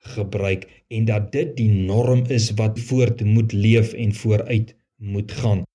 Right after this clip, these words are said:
Jy kan met my daarvan verskil, jy is baie welkom. Volgende vraag: Is die nagmaal 'n inleiding tot 'n kerk? Of om deel te word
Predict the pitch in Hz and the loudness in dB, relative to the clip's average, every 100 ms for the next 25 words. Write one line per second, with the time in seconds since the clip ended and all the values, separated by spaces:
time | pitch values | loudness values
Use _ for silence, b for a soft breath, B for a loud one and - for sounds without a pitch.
0 | _ - 110 120 113 110 110 110 107 107 | _ -10 -6 -2 0 0 0 -2 2 2
1 | 107 113 110 - 117 110 117 110 - 156 | 4 2 0 -2 0 0 0 -2 -2 0
2 | 151 - _ _ 110 110 104 98 104 107 | -2 -4 _ _ -4 -2 -2 -4 -2 0
3 | 95 98 104 107 107 110 110 _ _ _ | 0 0 -2 -4 -6 -6 -10 _ _ _
4 | _ _ _ _ _ 220 226 233 202 - | _ _ _ _ _ -4 -2 0 0 -2
5 | 92 87 - - 240 226 - - _ _ | -4 -6 -8 -2 0 0 -6 -10 _ _
6 | 131 127 123 165 170 110 107 95 117 165 | -2 2 4 4 2 0 0 0 -2 -4
7 | - b b - 135 135 - 233 240 220 | -8 b b -12 -10 -10 -8 -2 0 2
8 | 147 139 135 147 143 - 131 127 - - | 2 2 2 0 -2 -2 -4 -4 -10 -18
9 | _ _ _ _ 120 113 185 143 - _ | _ _ _ _ -14 -6 -6 -6 -10 _
10 | _ 156 120 110 - _ 123 113 101 127 | _ -4 -4 -4 -10 _ -6 -4 -2 0
11 | 147 160 160 127 120 123 110 | 2 2 2 0 2 2 0